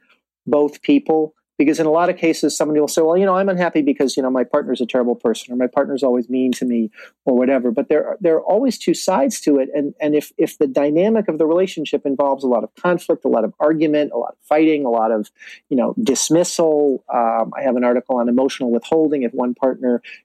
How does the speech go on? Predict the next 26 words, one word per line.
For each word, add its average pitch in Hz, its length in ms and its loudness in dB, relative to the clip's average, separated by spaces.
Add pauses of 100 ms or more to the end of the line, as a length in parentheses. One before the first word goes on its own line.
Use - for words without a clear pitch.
tends 139 340 0
to 120 340 4 (220)
stonewall 165 640 0
the 151 120 2
other, 151 160 2
those 175 240 0
are 208 120 2
all 160 600 0 (320)
really 156 320 4
unhealthy 143 800 0 (840)
dynamics. 156 760 0
And 156 140 0
when, 165 260 0
when 170 160 0
things 233 320 0
like 196 220 0
that 165 180 0
happen 160 680 -2 (1120)
very 180 480 2
occasionally 147 920 0
or, 110 120 2
you 131 120 -2
know, 123 120 0
once 156 380 -2
or 120 60 -2
twice 151 560 0